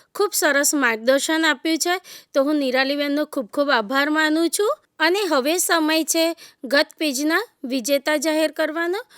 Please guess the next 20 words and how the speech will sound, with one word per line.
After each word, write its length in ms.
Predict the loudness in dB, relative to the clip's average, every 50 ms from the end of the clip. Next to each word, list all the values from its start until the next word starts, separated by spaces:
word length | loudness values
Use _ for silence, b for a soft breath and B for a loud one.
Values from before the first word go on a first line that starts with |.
| b b b _ -2
તો 120 | -2 -2
ગત 240 | 0 0 0 -2 -2 -4 _
ક્વિઝના 360 | -6 -6 -4 -4 -4 -4 -2
વિજેતા 540 | -2 -4 -4 -2 0 0 0 0 0 0 0
છે 300 | 0 0 -2 -2 -4 -6 -10 _ -6
જાનવીબેન 760 | 0 2 4 4 4 4 2 2 0 0 0 2 2 2
લીંબાણી, 640 | 2 2 0 0 2 2 2 4 4 4 2 0 -2 -6 b b b b b b _
જિલ્લો 400 | -4 -2 0 0 2 2 2 2
જામનગર, 760 | 2 2 2 2 2 2 0 0 0 2 2 2 2 2 0 -6 _ _ _ _ 2
તાલુકો 440 | 2 2 2 0 0 0 0 0
કાલાવડ, 640 | 0 2 0 0 4 4 4 4 4 2 0 -2 -2 -8 b b b b b b _ _ _
તરુણાકુમારી 840 | 0 0 2 2 2 2 2 2 0 0 0 2 2 2 2 0 -2
પટેલ, 540 | -2 -2 -4 0 2 2 2 2 2 0 -6 b b b b b b b b b _ _
વલસાડ 580 | -4 0 2 2 2 2 2 4 4 4 4 2 0 -6 _ _ _
પારડી, 480 | 4 4 4 4 4 2 2 0 0 -2 -6 _ b b b b b -2
ડિમ્પલબેન 680 | 0 2 2 2 2 2 2 2 4 6 6 6 4
ચૌધરી, 600 | 2 2 2 2 2 2 2 0 0 0 0 0 -2 -2
સુરત 380 | -2 0 2 4 4 2 2
ગ્રામ્ય 460 | 2 0 2 2 2 4 2 0 0
પલસાણા, 760 | 0 0 0 0 0 0 2 2 4 4 6 6 4 2 0